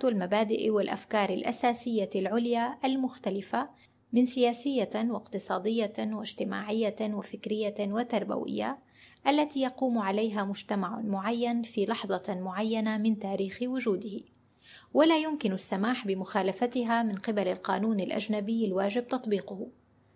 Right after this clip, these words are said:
سواء أكانت هذه الأفكار والمبادئ مجسدة بنصوص تشريعية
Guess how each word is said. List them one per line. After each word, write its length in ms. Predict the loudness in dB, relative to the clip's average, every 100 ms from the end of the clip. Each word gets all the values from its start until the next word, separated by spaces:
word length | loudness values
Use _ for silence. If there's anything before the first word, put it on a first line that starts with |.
| -6
سواء 500 | 2 4 4 2 -2
أكانت 420 | 0 -2 -2 -2
هذه 280 | -2 -2 -4
الأفكار 500 | -4 -4 0 2 2
والمبادئ 680 | 0 0 0 2 2 0 -2
مجسدة 680 | -2 0 0 0 2 2
بنصوص 500 | 2 0 -2 -2 -2
تشريعية 920 | -2 -4 -2 0 0 0 0 0 0